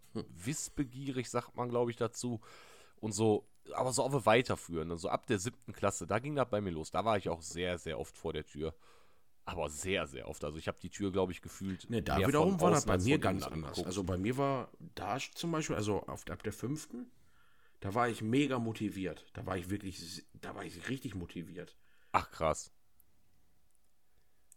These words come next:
Speaker 2: Krass, krass. Nee, bei mir war das genau umgekehrt. Also wie gesagt, so in der
Speaker 1: Mhm.
Speaker 2: Realschule, ja, du kennst ja die Zeit noch von damals.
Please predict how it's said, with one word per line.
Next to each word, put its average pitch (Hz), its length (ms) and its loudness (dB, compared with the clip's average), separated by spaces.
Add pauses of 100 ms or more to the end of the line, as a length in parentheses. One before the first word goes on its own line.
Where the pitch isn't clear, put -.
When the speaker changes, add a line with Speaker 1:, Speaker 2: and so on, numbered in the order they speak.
(160)
Speaker 2:
Krass, - 400 -8
krass. - 300 -8
Nee, 71 120 -4
bei 71 120 -2
mir 85 160 2
war 143 100 8
das 127 140 4
genau 92 240 4
umgekehrt. 78 500 -2
Also 76 140 -4
wie 82 100 -6
gesagt, 85 320 -2
so 78 220 -6
in 69 60 -6
der 82 100 -6
Speaker 1:
Mhm. 78 60 -6
Speaker 2:
Realschule, 107 640 0
ja, 87 160 4
du 76 100 -12
kennst 95 300 -6
ja - 80 -4
die 71 100 -12
Zeit - 280 -6
noch 73 100 -10
von 78 180 -8
damals. 78 480 -4